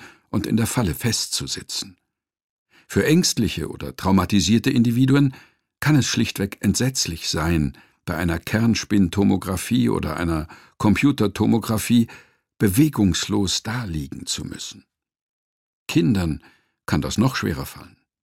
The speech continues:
Stundenlang ruhig am Schreibtisch sitzen zu müssen, ohne sich zwischendurch bewegen zu können, ist für jedes Kind eine Herausforderung.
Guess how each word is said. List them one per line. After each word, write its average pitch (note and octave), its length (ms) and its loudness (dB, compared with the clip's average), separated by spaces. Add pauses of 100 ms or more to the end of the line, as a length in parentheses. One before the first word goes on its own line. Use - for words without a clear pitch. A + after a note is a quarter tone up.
(120)
Stundenlang C3 760 0
ruhig G#2+ 480 2
am F2+ 80 -2
Schreibtisch C3+ 640 -4
sitzen - 340 -6
zu - 140 -6
müssen, F#2 320 -4 (240)
ohne D#3 280 6
sich - 200 -4
zwischendurch A2+ 480 -2
bewegen A2+ 460 0
zu D2 160 -8
können, - 360 -8 (580)
ist - 200 -2
für F#2+ 100 2
jedes F2+ 440 0
Kind - 560 -4
eine - 240 -4
Herausforderung. - 760 -8